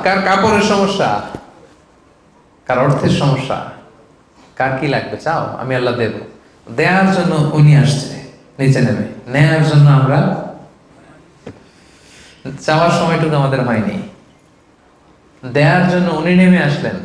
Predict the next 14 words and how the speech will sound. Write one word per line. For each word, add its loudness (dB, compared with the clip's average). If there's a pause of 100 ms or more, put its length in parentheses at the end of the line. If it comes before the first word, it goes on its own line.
(120)
প্রথম -2
আসমানে। -6 (1120)
ফরিয়াদ 2
করার 0
জন্য -4 (380)
দুহাত 2
তুলে 2
চোখের 0
পানি -4
ছাড়ার 0
সময়টুকু 2
আমাদের 0
হয় -4
না। -10